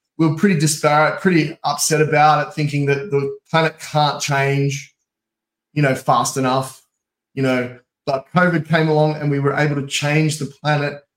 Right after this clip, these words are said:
in, like, two weeks. Two weeks, the whole planet shut down, you know, and it gave us this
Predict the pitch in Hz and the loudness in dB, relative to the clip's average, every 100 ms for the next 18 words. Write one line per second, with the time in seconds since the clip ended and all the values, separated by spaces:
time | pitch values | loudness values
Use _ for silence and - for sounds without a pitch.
0 | _ 139 131 135 - - 180 175 202 202 | _ -8 -8 -8 -4 2 2 4 0 -2
1 | - - - _ _ _ _ _ _ 202 | -12 -20 -20 _ _ _ _ _ _ 2
2 | 170 170 151 - - 143 143 135 - 143 | 4 4 2 -4 -4 0 2 2 0 0
3 | 139 139 - 135 - 123 104 101 - _ | 0 -4 -2 -2 -2 -2 -2 -6 -12 _
4 | _ _ _ - 147 139 143 135 156 160 | _ _ _ -2 0 2 0 0 2 2
5 | 160 151 - 135 - - | 2 -2 -2 -2 -4 -8